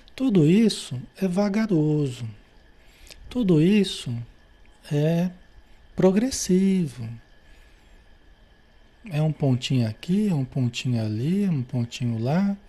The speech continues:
não é? Tudo isso é progressivo.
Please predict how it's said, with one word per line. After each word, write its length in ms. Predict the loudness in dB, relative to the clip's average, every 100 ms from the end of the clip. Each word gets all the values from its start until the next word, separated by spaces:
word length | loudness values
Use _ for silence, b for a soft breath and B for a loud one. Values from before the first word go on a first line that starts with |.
| b b b b b -14 -4
não 160 | 2
é? 200 | 2 2 -4 -20 -20 b b _ _ -20 -20 -20 -20 -12
Tudo 260 | -2 2
isso 220 | 2 2 -4
é 40 |
progressivo. 1080 | 0 0 2 0 -2 -2 0 0 -2 -6